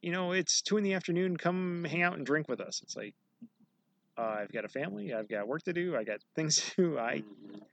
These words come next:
Speaker 1: can't drop everything and just come hang out with you guys sitting around drinking. And it, it, that, of course, had social stresses. It's like, "Well, why not? You work from home. You got a flexible schedule." It's like,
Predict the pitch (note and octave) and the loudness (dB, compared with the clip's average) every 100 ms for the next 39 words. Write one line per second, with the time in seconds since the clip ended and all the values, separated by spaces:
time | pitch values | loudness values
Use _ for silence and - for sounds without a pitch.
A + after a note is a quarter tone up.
0 | _ _ - - F3+ E3 D#3+ D#3+ E3 D#3+ | _ _ -4 2 4 6 6 6 6 4
1 | C#3 B2 A2+ D3+ C3 C3 C#3 F3 C#3 A2+ | 2 0 0 -2 -2 0 0 0 -2 -2
2 | A2+ A2 G#2+ G#2+ G#2+ D3 - - - C3 | 0 0 0 -2 -4 -8 -14 -12 -8 -4
3 | B2+ C3 C3 G#3 C#3 - _ _ _ _ | -2 -2 -2 -2 -6 -10 _ _ _ _
4 | _ _ _ _ _ _ _ _ - C#3 | _ _ _ _ _ _ _ _ -2 0
5 | C#3 C3+ C#3 D3 C#3+ - _ - B2+ B2+ | 4 4 4 0 -2 -4 _ -2 2 4
6 | C3+ C3+ C3 B2 A#2+ A#2+ A2+ - A#2 C3 | 4 2 2 4 4 2 0 -4 -4 -4
7 | B2+ D3 F#3+ F3 A2+ A2+ A#2 A#2 A2+ A2 | -4 -2 -2 -2 -4 -2 0 0 -2 -4
8 | _ _ _ _ - A2 A#2 D3 G4 - | _ _ _ _ -8 -4 -2 -2 -4 -8
9 | _ _ _ _ B2+ C4+ G3+ - A#2+ C3+ | _ _ _ _ -10 -8 -6 -4 -2 0
10 | F#3 A#3 - - D#3 B3 - F#3 - - | -2 -6 -12 -12 0 2 4 2 0 -2
11 | - D#3+ F#3+ - - | 0 0 -2 -6 -6